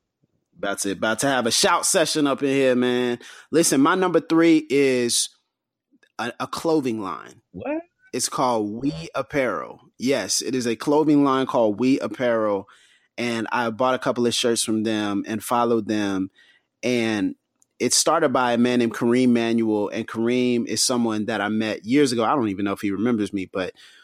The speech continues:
Speaker 1: um, I follow Kareem, and he's just a brilliant entrepreneur.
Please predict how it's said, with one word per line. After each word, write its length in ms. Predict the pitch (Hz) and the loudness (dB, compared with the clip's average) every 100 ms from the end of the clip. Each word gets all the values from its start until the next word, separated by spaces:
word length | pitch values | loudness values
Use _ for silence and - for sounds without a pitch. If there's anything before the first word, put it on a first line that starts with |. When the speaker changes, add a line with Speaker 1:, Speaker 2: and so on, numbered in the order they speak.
| _ _ _ | _ _ _
Speaker 1:
um, 420 | 113 113 104 92 - _ _ | -2 0 0 -2 -6 _ _
I 80 | - | -6
follow 420 | 113 151 156 151 | -2 2 4 4
Kareem, 720 | 143 147 135 131 127 127 120 101 | 2 2 2 4 4 4 2 -2
and 420 | 117 120 110 104 101 | -4 -4 -2 -4 0
he's 260 | 139 139 117 | 2 2 2
just 420 | 123 - - - _ _ _ _ | 0 0 -4 -8 _ _ _ _
a 80 | 110 | -8
brilliant 440 | 107 135 147 139 - | -2 2 4 2 0
entrepreneur. 1080 | 139 135 - 117 120 135 131 127 127 123 | -2 -2 -2 0 2 4 4 6 4 2